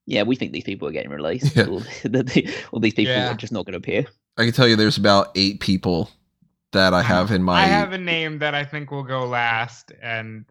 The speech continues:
Speaker 3: I wonder
Speaker 1: Uh,
Speaker 3: if they will.
Speaker 1: funnily enough, I have eight in my, uh, in my last tier as well.
Speaker 2: Yeah. <laughs> There's just a couple people that I'm just kinda like, "Yeah, I really hope I don't end up getting <laughs> that pick."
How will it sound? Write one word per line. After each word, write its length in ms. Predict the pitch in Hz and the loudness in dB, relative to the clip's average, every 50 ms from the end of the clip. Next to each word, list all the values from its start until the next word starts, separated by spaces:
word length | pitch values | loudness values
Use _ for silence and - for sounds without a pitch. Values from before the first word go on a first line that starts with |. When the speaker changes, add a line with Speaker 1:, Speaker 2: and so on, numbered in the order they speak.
| _ _ _ _ | _ _ _ _
Speaker 3:
I 80 | - 131 | -8 -6
wonder 280 | 123 120 117 107 110 110 | -6 -2 -2 -2 -2 -4
Speaker 1:
Uh, 40 | |
Speaker 3:
if 100 | 113 - | -6 -10
they 100 | - - | -14 -16
will. 240 | 110 110 - - - - | -16 -14 -14 -16 -2 0
Speaker 1:
funnily 180 | 160 143 131 131 | 2 4 4 4
enough, 200 | 135 135 120 123 | 4 2 4 4
I 100 | 117 113 | 4 4
have 100 | 120 120 - | 4 2 0
eight 240 | - 117 117 113 - | 0 -2 -2 -2 -6
in 80 | - 113 | -8 -8
my, 300 | 107 107 107 104 107 95 | -6 -6 -6 -6 -6 -6
uh, 280 | 104 104 95 101 120 123 - _ | -4 -4 -6 -6 -8 -10 -14 _
in 100 | - 113 | -10 -6
my 100 | 113 104 | -4 -4
last 340 | 104 98 90 104 120 - - | -4 -2 -4 -6 -6 -8 -10
tier 180 | - 110 101 92 | -8 -6 -6 -6
as 120 | 98 120 127 | -8 -8 -8
well. 180 | 113 110 123 131 | -10 -10 -4 2
Speaker 2:
Yeah. 220 | 127 123 123 117 - - - | 4 6 6 6 4 0 -2
<laughs> 600 | - 110 - - - - - - - - - - 160 | -2 -2 -2 -4 -8 -12 -12 -12 -10 -10 -6 -4 2
There's 200 | - 117 117 110 | 4 6 6 6
just 160 | - 123 117 - | 6 4 4 4
a 40 | 113 | 4
couple 200 | 113 110 101 104 - | 4 4 4 2 0
people 220 | 98 90 92 92 | 0 0 2 2
that 80 | 87 87 | 4 4
I'm 120 | 82 85 | 2 2
just 160 | 90 98 - - | 0 -2 -2 0
kinda 200 | 92 87 82 85 | 0 0 0 0
like, 220 | 71 69 - - | 0 -2 0 2
"Yeah, 180 | 101 82 69 60 | 2 2 2 2
I 240 | 62 82 92 92 80 78 90 98 98 127 | 2 4 4 2 2 0 -2 -4 2 6
really 320 | 131 120 110 - - 98 98 | 8 8 8 8 8 6 4
hope 280 | 131 110 95 90 - | 4 4 4 4 2
I 80 | 87 76 | 0 0
don't 180 | 76 82 82 85 | 0 0 0 -2
end 140 | 80 85 | -2 -4
up 80 | 87 85 | -4 -2
getting 200 | - 101 85 87 | 0 0 2 4
<laughs> 20 | - | 6
that 260 | - 170 170 - - - | 4 4 4 0 0 2
pick." 340 | - - - _ _ - | 0 0 0 _ _ -20